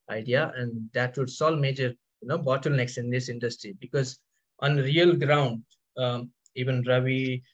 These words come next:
myself, we have experience about the, you know, problems that takes place in the international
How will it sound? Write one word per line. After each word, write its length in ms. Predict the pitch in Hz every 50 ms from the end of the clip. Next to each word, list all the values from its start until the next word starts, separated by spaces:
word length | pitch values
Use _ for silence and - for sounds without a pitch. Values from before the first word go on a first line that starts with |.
| _ _ -
myself, 360 | 123 127 127 123 143 131 123 123 -
we 80 | 135
have 260 | 127 131 131 127 123 123
experience 640 | 120 - - - - 127 120 127 123 127 127 127
about 320 | - 117 - 123 113 107 - -
the, 200 | 127 113 107 104 - - - _ _ _
you 80 | - 110
know, 260 | 120 143 165 170 - _ _ _
problems 580 | - 151 156 165 175 180 175 170 147 139 - -
that 240 | - 123 120 120 - _ _ _ _ _
takes 280 | - 139 135 135 - -
place 340 | - 143 143 156 170 170 143
in 140 | 127 123 123
the 80 | 123
international 640 | 117 120 123 127 127 135 127 117 113 113 - 127 120